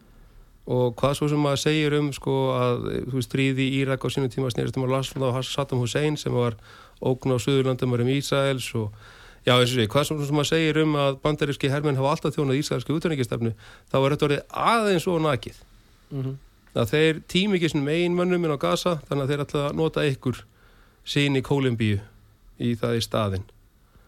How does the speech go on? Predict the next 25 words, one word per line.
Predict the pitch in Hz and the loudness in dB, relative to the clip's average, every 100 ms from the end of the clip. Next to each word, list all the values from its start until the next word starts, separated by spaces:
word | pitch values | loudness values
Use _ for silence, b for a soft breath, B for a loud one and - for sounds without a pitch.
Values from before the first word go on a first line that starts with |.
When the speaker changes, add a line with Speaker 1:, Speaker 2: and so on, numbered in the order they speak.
| b b b b - | b b b b -2
Speaker 1:
Og | 120 120 123 123 | 2 4 4 0
það | - 110 117 | -2 0 0
náttúrulega, | 127 - 165 107 | 0 0 0 2
mönnum | 113 113 101 | 2 0 0
sárnar | 120 104 104 98 | 0 -2 -2 -2
það, | 127 107 | -2 -2
ég | 104 | -2
skil | - | -4
það | 127 139 | -2 -2
vel. | 101 - - - | -4 -6 -14 -10
Ég | 113 113 | -4 0
meina, | 113 117 | 2 2
ef | 117 117 | 2 0
að, | 110 107 b b b b b b - | 0 -4 b b b b b b 0
ef | 117 | 0
að | 117 | 2
ba-, | - | 0
ef | 131 131 | 2 2
að | 120 | 0
bandarískir, | - 147 165 151 139 - 135 127 107 - | 0 0 0 0 0 0 -2 0 -2 -4
sem | 120 123 | -4 -2
sagt, | 120 107 - - | -2 -4 -8 -8
eh, | 107 101 - - 107 B B B B - | -6 -4 -6 -10 -14 B B B B -8
já, | 92 85 b b b _ _ _ | -6 -6 b b b _ _ _
heyrðu, | - 95 | -8 -6